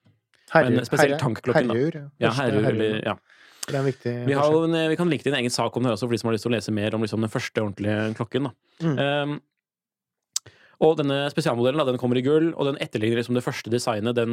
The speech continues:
Speaker 2: klokken hadde. Den er en veldig sånn, en veldig smal klokke, avlang klokke, firkantet. Eh, og så går den i en slags bue, da, i profil,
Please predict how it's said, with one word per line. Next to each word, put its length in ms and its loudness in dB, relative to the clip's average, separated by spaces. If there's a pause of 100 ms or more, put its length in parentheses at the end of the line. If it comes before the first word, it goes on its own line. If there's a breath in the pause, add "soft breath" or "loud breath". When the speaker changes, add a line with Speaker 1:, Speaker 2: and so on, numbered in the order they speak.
Speaker 2:
klokken 220 -2
hadde. 100 0
Den 80 0
er 80 -2
en 60 -2
veldig 160 -4
sånn, 160 -4 (340)
en 80 -2
veldig 160 -4
smal 460 0
klokke, 260 -4
avlang 460 -2
klokke, 260 -6
firkantet. 800 -6 (420)
Eh, 240 0
og 80 -4
så 80 -4
går 180 2
den 60 -4
i 60 -4
en 80 -8
slags 180 -8
bue, 400 2
da, 160 -2
i 80 2
profil, 380 -2